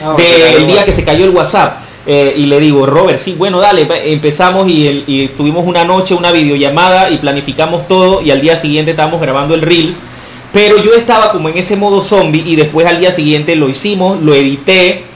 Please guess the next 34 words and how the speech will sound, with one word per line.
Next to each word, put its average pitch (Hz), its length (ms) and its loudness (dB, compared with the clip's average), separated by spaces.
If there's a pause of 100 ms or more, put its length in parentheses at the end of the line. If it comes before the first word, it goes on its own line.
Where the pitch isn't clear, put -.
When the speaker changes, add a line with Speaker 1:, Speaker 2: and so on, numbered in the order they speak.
(260)
Speaker 2:
eh, 139 460 2
cada 165 240 2
uno 180 140 0
grabó 147 240 2
por 170 100 0
su 151 140 -4
parte, 180 320 0
él 165 60 -2
me 170 80 0
envió 170 200 -2
sus 175 140 -4
piezas, 190 640 -2 (360)
y 151 120 0
entonces 156 280 -2
cuando 156 360 0
digo, 185 320 2
cuando 151 220 0
yo 156 160 0 (200)
lo 151 300 -2
subo 196 260 -2
y 196 60 4
después 160 240 0
digo, 180 180 2
dije, 170 240 0
"Oye, 175 180 2
pero 143 140 -2
de 131 140 0
verdad 127 280 0
yo 180 140 0
quería", 196 520 0 (280)
¿sabes 202 220 0
por 185 160 -2
qué 190 100 2
no, 202 120 -4